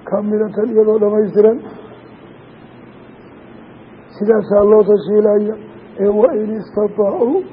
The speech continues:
haddayba tolkii awoodaan, dafcaha, dafca diya, diyada dhiibideeda xaalan, markaasba la dhiiba hadday awoodaanna, falaa maanica, wax diidayaa ma jiro.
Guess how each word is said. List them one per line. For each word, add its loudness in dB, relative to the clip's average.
haddayba 0
tolkii -2
awoodaan, 4
dafcaha, -4
dafca -4
diya, -4
diyada 2
dhiibideeda 0
xaalan, -2
markaasba 2
la 4
dhiiba -2
hadday 0
awoodaanna, 4
falaa -6
maanica, -8
wax -8
diidayaa -2
ma -4
jiro. -4